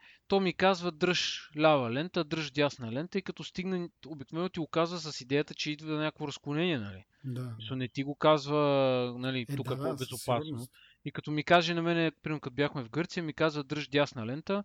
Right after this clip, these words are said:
Speaker 1: държи си дясна лента, примерно осем, нали, дръж дясна лента,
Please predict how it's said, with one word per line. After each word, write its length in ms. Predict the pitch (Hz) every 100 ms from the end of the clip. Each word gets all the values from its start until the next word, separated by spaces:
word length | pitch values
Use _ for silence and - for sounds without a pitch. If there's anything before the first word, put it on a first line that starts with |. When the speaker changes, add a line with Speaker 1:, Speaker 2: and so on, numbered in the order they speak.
| - - - _
Speaker 1:
държи 260 | 139 135 180
си 160 | 160
дясна 380 | 143 156 - 131
лента, 160 | 160 165
примерно 240 | 190 180
осем, 280 | 180 180 151 -
нали, 280 | 165 180 - -
дръж 200 | 190 165
дясна 340 | 170 190 165
лента, 400 | 170 208 240 240